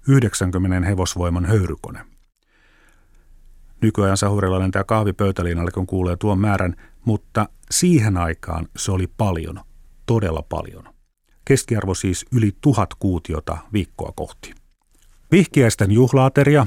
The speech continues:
kalusto, palveluskunta ja soittokunta tilattiin Helsingin seurahuoneen isännältä. Koko porukka meni junalla Korian asemalle ja sieltä sitten hevoskylillä Kotkaan. Nykypäivänähän suomalaiset metsäteollisuusyhtiöt ja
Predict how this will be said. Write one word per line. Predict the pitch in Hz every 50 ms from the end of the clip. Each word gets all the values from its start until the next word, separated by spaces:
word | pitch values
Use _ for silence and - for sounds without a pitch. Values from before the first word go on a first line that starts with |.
| - - -
kalusto, | - 90 90 98 110 - - - 160 147 - - - -
palveluskunta | - 87 90 92 104 107 123 - - - 135 135 131 120 113
ja | 104 98
soittokunta | 101 - 95 87 82 - - - - - 131 131 123 - 127 - _ _ _ _ -
tilattiin | - 104 98 95 - - - 95 92 90
Helsingin | 92 104 95 - - 92 87 90
seurahuoneen | - 135 127 120 95 85 87 85 80 85 92 117
isännältä. | 156 160 - 127 110 107 107 107 104 - 113 104 - - - - - - - - - - - -
Koko | - - - - 98
porukka | - - 143 143 131 - - - 92
meni | 92 90
junalla | 95 117 139 131 98 90 85
Korian | - - 131 120 95 82 90
asemalle | 117 151 - - 123 110 107 101 98 98 92 - - - - -
ja | - 98
sieltä | - - 110 92 - 87
sitten | - 90 - - 95 87
hevoskylillä | 90 95 87 82 - - - 85 82 82 80 82 80
Kotkaan. | - - - - - - - - - - - _ _ _ _ _ _ _ _ _ _ _ - - - - - - _ _ _ _ _ _ - - -
Nykypäivänähän | 185 175 202 160 165 147 139 135 135 131 123 127 123 113 107 - -
suomalaiset | - - 160 160 143 127 113 104 - -
metsäteollisuusyhtiöt | - 127 127 - 117 - - 95 90 85 95 95 - - 101 - - - - 90 85 85 - - - - - - - - - -
ja | 107 104 95 85 -